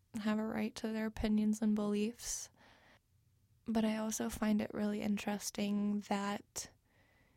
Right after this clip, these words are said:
because of this misinformation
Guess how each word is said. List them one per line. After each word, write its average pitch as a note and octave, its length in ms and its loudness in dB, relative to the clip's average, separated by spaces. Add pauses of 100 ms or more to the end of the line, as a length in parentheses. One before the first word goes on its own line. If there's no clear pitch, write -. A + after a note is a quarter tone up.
(1400)
because G#3 640 0
of G#3 180 0
this G#3 240 -2
misinformation G#3 1300 2